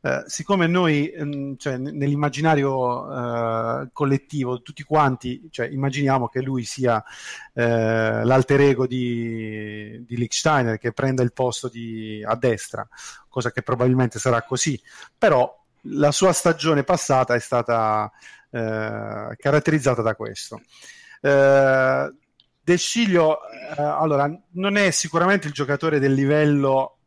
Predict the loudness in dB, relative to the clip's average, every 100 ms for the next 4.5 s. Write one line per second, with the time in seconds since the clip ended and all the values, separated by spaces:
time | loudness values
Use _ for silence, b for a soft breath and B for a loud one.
0 | _ _ -4 -2 -2 -6 -16 -16 -10 -6
1 | -4 -4 -4 -6 -6 -2 2 2 0 -6
2 | -10 _ B B B B B -4 -2 0
3 | -2 0 -2 0 -2 -4 -8 -8 -4 -2
4 | -2 -2 -4 -6